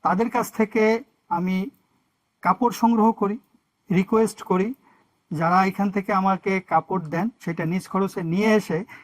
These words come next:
এইসব সুবিধাবঞ্চিত শিশু, এতিম শিশু এবং গরিব অসহায়দের মধ্যে বিতরণ করার চেষ্টা করি। আমার সামর্থ্য হয়তো আপনাদের মতো নেই, কিন্তু আপনার পুরনো কাপড় দিয়ে হয়তো অন্য একজনকে খুশি করা যায়, তিনি একটা ঈদের হাসি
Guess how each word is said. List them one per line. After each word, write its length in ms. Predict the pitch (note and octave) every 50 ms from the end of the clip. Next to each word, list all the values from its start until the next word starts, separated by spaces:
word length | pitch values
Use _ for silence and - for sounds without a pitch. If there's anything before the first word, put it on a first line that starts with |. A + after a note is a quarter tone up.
| _ _ _
এইসব 280 | - F#3 F3 - F#3+ F3+ - _
সুবিধাবঞ্চিত 760 | - - - F#3 F#3+ G3+ F#3 G3 F#3+ G3 G3 F#3 G3+ F#3 - G3
শিশু, 400 | F#3+ - G3 E3 - G3+ F#3+ F3+
এতিম 240 | E3 E3 - G3 F#3+
শিশু 280 | - F#3 E3+ G#3 A3
এবং 340 | A3 G#3+ G3 F3+ F3+ F3 F#3 D3+
গরিব 220 | C#3 F3+ G3+ A3 G#3 - _
অসহায়দের 640 | F#3 G3+ G3 - - G#3+ F3+ G#3+ G#3+ F#3 G#3+ G#3 G#3
মধ্যে 380 | F#3 F#3+ F3+ D#3+ E3+ E3+ G#3 - - _ _ _ _ _ _ _ _ _ _ _
বিতরণ 460 | - C#3 F3+ G#3+ G#3+ A#3+ A#3 A3+ G#3+ G3+
করার 220 | G#3 E3+ E3 D3
চেষ্টা 340 | - - D#3 - - E3 C#3
করি। 260 | - D3+ C#3+ C3 B2+ - _ _ _ _ _ _ _ _ _ _ _ _ -
আমার 200 | E3 E3+ G3 F#3+
সামর্থ্য 580 | - - G#3 G#3+ G#3 - - G#3+ G#3+ A3 - - _
হয়তো 240 | - F#3+ - - F#3+
আপনাদের 320 | F#3+ - G#3 G3+ G3+ G#3
মতো 220 | G3 G3 F#3+ G#3
নেই, 220 | F#3+ E3+ F3 A#3 C4+
কিন্তু 560 | - _ _ _ - F#3+ F3 - F#3 F3+ F3+ - _ _ _ _ _ _ _ _ _ -
আপনার 400 | F#3+ F3+ - _ A3+ A#3 B3 A3+
পুরনো 260 | - A3+ A3+ A3 A3
কাপড় 340 | - G3 F#3 - - G#3 F#3+
দিয়ে 280 | F3+ F3 E3 F#3+ B3+ - - _ _ _ _ _ _
হয়তো 320 | - F3 F3+ - - - - _ -
অন্য 220 | A3+ B3+ B3+ B3+
একজনকে 560 | A#3 G3+ F3+ G#3 G#3+ G#3 - - E3 E3+ A3 - _ _ _ _
খুশি 260 | - G#3+ F#3 F#3 A3
করা 260 | F#3+ G3+ F#3+ F#3+ F#3+
যায়, 260 | F3+ E3+ E3 F#3+ B3+ - _ _ _
তিনি 240 | - G#3+ A3+ B3 A#3+
একটা 180 | G#3+ G3 - F#3+
ঈদের 260 | F#3+ F3+ E3+ G3 F#3
হাসি 280 | E3+ F3 E3 - A3+